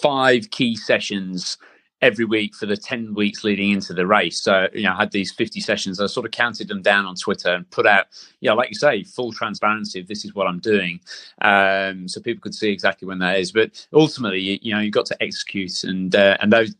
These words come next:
that, that that program for me was, it obviously worked 'cause I felt fantastic and had a, had a great race on the, on the day. But you, you know, you still gotta get out there, still gotta execute it. And, um, I did find the whole idea of actually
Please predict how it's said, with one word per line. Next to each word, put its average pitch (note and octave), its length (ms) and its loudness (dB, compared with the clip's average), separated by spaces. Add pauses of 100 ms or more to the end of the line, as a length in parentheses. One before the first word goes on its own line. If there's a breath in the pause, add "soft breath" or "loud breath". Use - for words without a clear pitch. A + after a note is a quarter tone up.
that, - 200 -2
that C3 180 2 (200)
that A#2 180 0
program B2 560 2
for G2 120 -16
me G#2 180 -4
was, F#2 500 -6
it - 340 -2
obviously A2 380 4
worked G2 440 4
'cause F2+ 140 -10
I F#2 60 -4
felt F#2+ 260 -2
fantastic G2 560 -6
and F#2 80 -8
had F#2+ 120 -2
a, F#2+ 180 0
had G2 140 -4
a F#2+ 40 -2
great F#2 240 2
race G2+ 300 2
on F#2+ 100 -8
the, F#2 160 -2 (440 loud breath)
on A2+ 120 0
the G2+ 80 2
day. G#2 300 6
But G#2+ 160 -2
you, A2 240 -4
you A#2 140 -4
know, G2+ 80 0
you G#2+ 80 -2
still C#3+ 180 -2
gotta B2 160 -2
get A2 120 2
out G#2 180 4
there, G2+ 160 4
still A#2+ 180 -4
gotta G#2 180 0
execute - 540 -6
it. F#2 260 -8
And, G2+ 400 2
um, G#2+ 300 4 (300 loud breath)
I C3 100 4
did G#3+ 180 4
find F#3+ 300 4
the D3 60 2
whole D3 240 4
idea C3+ 340 -4
of B2 80 -10
actually A#2+ 240 -12